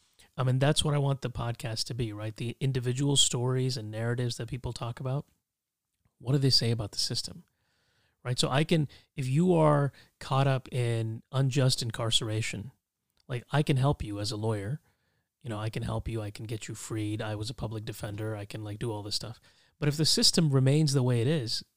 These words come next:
i-, it's kind of a pointless exercise, right? So what's the way that we look at the system rather than the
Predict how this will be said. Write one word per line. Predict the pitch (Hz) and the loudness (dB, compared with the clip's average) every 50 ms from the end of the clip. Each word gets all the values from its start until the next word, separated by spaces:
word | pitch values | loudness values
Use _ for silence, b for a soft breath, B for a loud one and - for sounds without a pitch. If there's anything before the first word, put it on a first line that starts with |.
| _ _ _ | _ _ _
i-, | - - | -18 -14
it's | - 156 139 - - - - | -8 -8 0 2 2 2 2
kind | - - 139 135 | 2 0 0 0
of | 123 | 0
a | 113 | -2
pointless | - - 139 - - 117 - - | -2 -2 -4 -4 -2 -6 -4 -4
exercise, | 131 - - - - - - - - 208 - - _ _ _ _ - | -4 -6 -6 -4 -4 -6 -6 -6 -14 -14 -14 -16 _ _ _ _ -10
right? | 120 117 120 - | -8 -8 -2 0
So | - - 120 110 107 107 - b b b b b b b b b _ | 0 0 0 -2 -4 -6 -6 b b b b b b b b b _
what's | 135 147 151 - - | 0 2 2 2 4
the | - 147 | 4 4
way | 131 127 123 123 120 | 2 4 2 2 2
that | 120 113 | 0 -2
we | 110 113 | -2 -2
look | 113 120 117 - | -2 -2 -4 -4
at | - 107 - | -6 -10 -6
the | - | -2
system | - - - 156 135 - - - 104 101 101 | 0 0 2 2 2 0 0 -2 -6 -6 -8
rather | 107 107 107 110 110 107 | -6 -6 -4 -2 -4 -4
than | 110 110 107 107 104 | -2 -4 -4 -4 -6
the | 107 104 101 104 | -8 -10 -14 -18